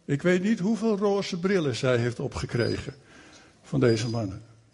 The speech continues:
Mooie dingen die ze misschien haar hebben voorgehouden. Toezeggingen. Maar wat moet ze zich gebruikt hebben gevoeld,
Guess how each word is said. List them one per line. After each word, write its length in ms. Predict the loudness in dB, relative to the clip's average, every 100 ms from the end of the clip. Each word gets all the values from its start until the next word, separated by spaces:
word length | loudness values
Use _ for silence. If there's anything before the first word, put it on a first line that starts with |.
| -14
Mooie 600 | 0 4 6 6 6 2
dingen 380 | 2 2 2 -2 -10 -18
die 120 | -8 -6
ze 140 | -4
misschien 320 | -4 -2 -2
haar 160 | 2 4
hebben 200 | 4 2
voorgehouden. 720 | 2 2 2 0 0 0 -4 -14 -20 _ _
Toezeggingen. 800 | 2 4 2 4 4 4 2 -6 -20 -20 -20 -20 -20 _ _ _ _
Maar 160 | -2 2
wat 200 | 2 4
moet 280 | 6 6
ze 160 | 4 -4
zich 400 | -2 -2 -2 -2
gebruikt 800 | -2 -2 -2 2 4 4 2 -2
hebben 240 | 0 0
gevoeld, 460 | -2 -4 -2 -2